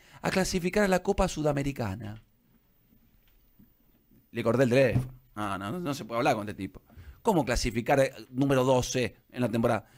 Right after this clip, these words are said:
Clasificar número doce en la temporada. Entonces, vos también tenés que ver dónde ponés la vara. ¿A qué vinimos a la radio nosotros acá?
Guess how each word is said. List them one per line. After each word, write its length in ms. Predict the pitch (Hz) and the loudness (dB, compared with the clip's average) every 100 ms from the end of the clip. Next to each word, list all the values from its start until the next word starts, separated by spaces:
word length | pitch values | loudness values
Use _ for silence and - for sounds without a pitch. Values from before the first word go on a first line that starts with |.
| - | -12
Clasificar 340 | 123 123 175 233 | -8 -4 0 2
número 240 | 226 175 | 4 2
doce 400 | 143 240 220 190 | 4 0 0 -2
en 100 | 160 | 0
la 100 | 147 | 0
temporada. 520 | 139 147 214 143 127 - - | 0 2 4 2 0 -10 -18
Entonces, 380 | - 147 151 - _ _ _ _ _ _ _ _ _ | -12 -6 -6 -8 _ _ _ _ _ _ _ _ _
vos 140 | - - | -10 -6
también 300 | 233 226 196 | -4 -2 -2
tenés 180 | 170 165 | -2 0
que 80 | 160 | 2
ver 140 | 165 | 2
dónde 200 | 170 160 | 2 0
ponés 240 | 127 151 | 0 0
la 100 | 139 | 4
vara. 360 | 117 104 92 90 _ _ _ _ _ _ _ _ _ _ _ _ _ _ _ _ - | 4 2 -2 -12 _ _ _ _ _ _ _ _ _ _ _ _ _ _ _ _ -2
¿A 80 | 226 | 0
qué 120 | 294 | 2
vinimos 320 | 269 196 143 | 2 2 2
a 40 | 127 | 2
la 80 | |
radio 200 | 127 131 | 4 2
nosotros 320 | 127 123 113 110 | 2 0 -2 0
acá? 260 | 104 90 | -2 -4